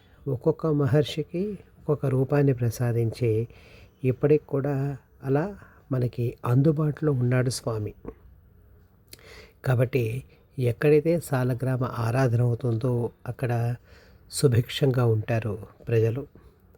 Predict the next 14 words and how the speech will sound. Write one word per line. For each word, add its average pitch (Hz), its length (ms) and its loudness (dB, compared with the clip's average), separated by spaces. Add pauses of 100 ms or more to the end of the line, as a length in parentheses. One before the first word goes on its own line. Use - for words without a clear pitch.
(580)
ప్రజలు 117 460 4 (360)
ఆనందంగాను 127 880 2 (340)
ఆరోగ్యంగాను 123 760 0
ఉన్నప్పుడే 110 640 -4 (560)
భవిష్యత్తు 120 800 0 (220)
బాగుంటుంది. 110 760 -4 (380)
అందరికీ 113 400 0
కూడా 113 440 -4 (240)
శ్రీరామ 123 400 2
రక్ష 120 280 -4
అవుతుంది. 107 500 -12 (1080)
శ్రీరామ 139 560 2
రామ 117 300 0
రామేతి 110 840 -4